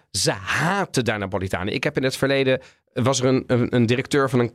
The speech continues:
van een, eh, groot vakantiepark dat mij riep 's avonds en zei, "Ik heb gehoord dat er nu Napolitanen zitten bij het diner voor de misverkiezing.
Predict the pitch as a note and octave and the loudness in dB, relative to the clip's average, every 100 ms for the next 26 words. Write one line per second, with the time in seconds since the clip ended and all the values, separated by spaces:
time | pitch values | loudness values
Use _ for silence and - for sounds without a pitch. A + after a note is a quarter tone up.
0 | - - B2 A#2+ A#2 - A2+ C#3+ C#3 - | -8 -2 0 2 0 -2 0 0 0 -2
1 | D3+ D#3 C3 C#3+ C3 - - - - C#3 | 0 -2 0 0 0 -4 -18 -6 0 0
2 | C3 B2 A#2+ B2 C3 F#3 - C#3+ C3 A#2 | 2 0 0 0 0 0 0 0 0 0
3 | B2 A2+ A2 A2+ - _ B2+ D3 D3 A#2+ | 2 2 0 -2 -6 _ -2 0 0 0
4 | A#2+ C#3+ C3 A#2 G#2+ C#3 C3 - B2 G#2 | 2 0 0 2 4 6 4 2 0 -2
5 | - D#3+ D3 A2+ B2 A#2 G#2+ A#2 A2 G#2 | -2 -2 0 0 0 0 0 0 0 -4
6 | G#2 A#2+ A#2 A#2 A2 A2+ A2+ - F#2 - | 0 2 4 2 0 0 2 0 -6 -4
7 | D#2+ D2+ | -2 -2